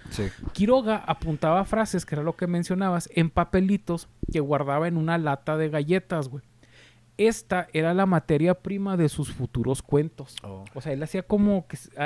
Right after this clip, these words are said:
Speaker 2: alguien decía algo y lo, lo apuntaba.
Speaker 1: Sí.
Speaker 2: Y, y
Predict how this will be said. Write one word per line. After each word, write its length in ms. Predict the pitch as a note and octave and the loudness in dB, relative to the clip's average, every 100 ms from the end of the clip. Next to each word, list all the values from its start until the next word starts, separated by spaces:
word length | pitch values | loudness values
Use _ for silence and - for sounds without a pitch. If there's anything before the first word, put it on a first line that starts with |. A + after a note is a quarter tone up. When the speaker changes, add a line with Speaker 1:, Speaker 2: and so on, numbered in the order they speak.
| - | -4
Speaker 2:
alguien 300 | D#3+ D3+ F#3 | -4 -2 -4
decía 360 | G3 - E3+ F3+ | -4 -6 -4 -4
algo 360 | G3+ G#3 G#3+ | -2 -2 -2
y 80 | E3 | 0
lo, 100 | D3+ | 2
lo 80 | D3 | 2
apuntaba. 460 | D3 C3+ B2 C3 B2+ | 2 0 -2 -2 0
Speaker 1:
Sí. 260 | G2+ F#2+ F#2+ _ _ - | 0 -2 -6 _ _ -20
Speaker 2:
Y, 60 | C#3+ | -18
y 420 | D3 D#3 C3 | -18 -16 -14